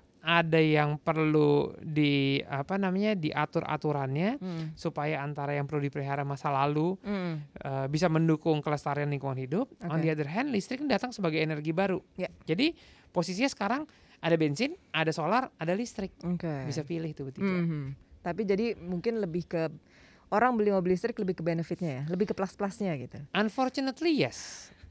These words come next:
Speaker 1: Unfortunately, yes.
Speaker 2: Well, with the bonus of mengurangi emisi mungkin ya. Itu
Speaker 1: Iya.
Speaker 2: adalah bo-, cherry on top
Speaker 1: Iya,
Speaker 2: of the cake
Speaker 1: iya.
Speaker 2: lah gitu
Speaker 1: Cuma
Speaker 2: istilahnya.
Speaker 1: bener loh, em,
Speaker 2: Hmm.
Speaker 1: karena udah sering pakai mobil listrik,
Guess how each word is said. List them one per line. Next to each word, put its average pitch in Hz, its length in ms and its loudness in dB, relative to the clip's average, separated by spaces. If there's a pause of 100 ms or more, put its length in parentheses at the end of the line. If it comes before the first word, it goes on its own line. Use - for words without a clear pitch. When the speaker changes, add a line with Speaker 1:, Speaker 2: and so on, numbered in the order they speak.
(120)
Speaker 1:
Unfortunately, 233 840 0
yes. 135 240 0
Speaker 2:
Well, 262 220 12
with 277 140 10
the 233 120 6
bonus 254 440 10
of 240 220 10
mengurangi 214 460 6
emisi 185 440 6
mungkin 156 280 2
ya. 139 200 0
Itu 285 200 10
Speaker 1:
Iya. 196 120 12
Speaker 2:
adalah 185 240 10
bo-, 165 220 6
cherry 175 280 4
on 165 100 8
top 220 80 8
Speaker 1:
Iya, 175 140 8
Speaker 2:
of 160 60 2
the 160 100 0
cake 165 180 0
Speaker 1:
iya. 151 80 0
Speaker 2:
lah 135 120 0
gitu 123 200 -8
Speaker 1:
Cuma 262 160 0
Speaker 2:
istilahnya. 392 140 2
Speaker 1:
bener 339 180 4
loh, 156 180 2
em, 208 440 4
Speaker 2:
Hmm. 165 200 -2 (1080)
Speaker 1:
karena 208 360 2
udah 196 200 4
sering 190 200 -2
pakai 180 180 -4
mobil 170 240 0
listrik, 143 360 -6